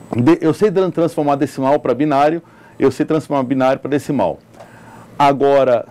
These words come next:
seja octal, seja hexadecimal, seja qualquer outra base, né, o segredo sempre é dan-, transformar pro bin-, binário.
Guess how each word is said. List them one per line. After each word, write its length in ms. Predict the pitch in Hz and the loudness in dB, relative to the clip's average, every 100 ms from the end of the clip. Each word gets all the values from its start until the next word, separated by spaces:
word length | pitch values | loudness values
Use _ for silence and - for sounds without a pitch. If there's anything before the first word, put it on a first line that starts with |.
| _ _ - | _ _ -20
seja 480 | - 269 277 170 185 | 0 2 2 2 0
octal, 600 | - - - 113 101 - - | 0 -6 0 0 0 -6 -14
seja 480 | - 196 196 156 | 2 4 4 2
hexadecimal, 840 | 151 - 131 123 - 107 101 92 - | 0 -2 -4 -4 -4 -4 -2 -2 -2
seja 240 | 165 156 | -2 0
qualquer 400 | - 135 202 214 | -2 0 0 0
outra 240 | 185 - | 0 0
base, 500 | 90 101 139 147 78 - - - - | 0 0 0 -2 -8 -20 -20 -16 -4
né, 240 | 107 135 - _ - - - | -2 -2 -10 _ -20 -20 -2
o 140 | 202 | 0
segredo 580 | 185 208 143 139 175 160 | 2 2 2 4 2 0
sempre 460 | - - 185 208 180 | -6 0 0 0 -2
é 20 | |
dan-, 140 | 180 | -2
transformar 840 | - - 190 220 - 190 139 160 196 | -2 -2 -2 -2 0 0 2 0 0
pro 120 | 214 | 0
bin-, 320 | 196 196 156 | -2 -2 -4
binário. 500 | 120 196 147 135 95 | -2 0 2 0 -2